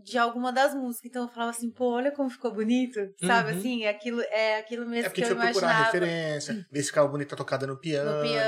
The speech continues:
Speaker 1: piano.
Speaker 3: mais. Então, assim, além das músicas terem uma mensagem bonita, serem músicas que a gente gostava, ah, não, tem que ver se fica bom no piano.
Speaker 1: Porque
Speaker 3: Porque pra
Speaker 1: no
Speaker 3: tocar
Speaker 1: dia do
Speaker 3: qualquer coisa
Speaker 1: ensaio, a moça falou assim, "Mário, a gente faz um ensaio geralzão, se você quiser vir assistir." Eu falei assim, "Ah, eu vou."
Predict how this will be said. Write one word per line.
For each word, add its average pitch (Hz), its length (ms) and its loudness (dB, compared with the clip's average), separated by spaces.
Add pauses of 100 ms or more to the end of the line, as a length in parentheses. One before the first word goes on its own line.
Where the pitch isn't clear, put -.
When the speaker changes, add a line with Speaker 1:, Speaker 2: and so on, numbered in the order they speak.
(140)
Speaker 1:
piano. 220 140 2
Speaker 3:
mais. 143 180 0
Então, 156 160 -2
assim, 156 280 -6
além 127 220 -4
das 170 180 4
músicas 143 400 -6 (300)
terem 131 180 0
uma 151 120 0
mensagem 147 420 0
bonita, 139 420 -10
serem 123 300 -8
músicas 139 280 -8
que 151 60 -8
a - 20 -4
gente 147 120 -10
gostava, 139 560 -2 (460)
ah, 143 180 2
não, 120 140 -6
tem 117 120 -10
que 120 80 -12
ver 127 80 -2
se - 80 -8
fica - 160 -6
bom 139 120 -6
no 139 100 -10
piano. 117 320 -4 (320)
Speaker 1:
Porque 247 180 -2
Speaker 3:
Porque 254 300 2
pra 226 80 -4
Speaker 1:
no 240 60 -2
Speaker 3:
tocar 240 120 -2
Speaker 1:
dia 294 120 6
do 254 80 -2
Speaker 3:
qualquer 233 160 -4
coisa 247 120 2
Speaker 1:
ensaio, 240 380 4 (160)
a 214 120 0
moça 226 260 -10
falou 226 160 -16
assim, 226 180 -14
"Mário, 220 440 2 (120)
a 208 60 -8
gente 202 180 -14
faz 190 180 0
um 220 80 -10
ensaio 226 520 0
geralzão, 233 680 0
se - 80 -12
você 220 240 -10
quiser 214 300 -2
vir 208 300 -4 (520)
assistir." 196 380 -4
Eu 254 40 0
falei 240 200 -10
assim, 254 120 -8
"Ah, 233 160 0
eu 233 140 -4
vou." 220 320 -2